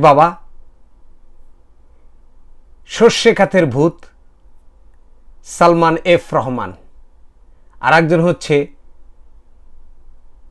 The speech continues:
বাংলাদেশের পাওয়ারফুল মন্ত্রী ছিল আনিসুল হক।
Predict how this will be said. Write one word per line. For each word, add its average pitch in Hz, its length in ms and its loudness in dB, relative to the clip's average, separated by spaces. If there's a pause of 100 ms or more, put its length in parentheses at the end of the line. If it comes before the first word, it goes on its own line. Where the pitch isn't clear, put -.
(100)
বাংলাদেশের 160 680 0 (200)
পাওয়ারফুল 165 580 4 (120)
মন্ত্রী 151 400 -4 (180)
ছিল 165 220 0 (1300)
আনিসুল 143 460 -2
হক। - 180 -18